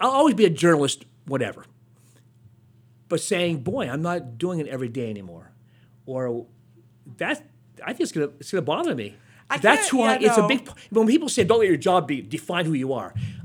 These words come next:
Speaker 1: I'm not gonna say it defines me, but it definitely is who I am. That's what I do. That's my heartbeat.
Speaker 2: Yeah, and you adapt to that. And I think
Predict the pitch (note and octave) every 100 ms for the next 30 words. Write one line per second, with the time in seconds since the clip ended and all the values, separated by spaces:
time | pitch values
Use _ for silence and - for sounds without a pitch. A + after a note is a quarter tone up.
0 | - E4 F4+ A#3 G#3+ D3 B2 - E3 F3
1 | D#3+ A2+ F2 - _ - - - _ _
2 | _ _ - A#3+ A3+ - C4+ C#4+ C4 G3
3 | E3+ - - G#3 G3 D#3 C4 B3 G2+ A2+
4 | _ _ _ _ - G3+ G#3 G3 F3 C3+
5 | A3+ B3+ D3+ G#2+ D#3 F3+ F3+ D#3 C#3+ -
6 | - - C3+ G#2 - _ _ _ - G4+
7 | G4+ B3+ C4 E4 F4 A3+ G3+ - C4 A3
8 | F3 G#3 G#3 A#3+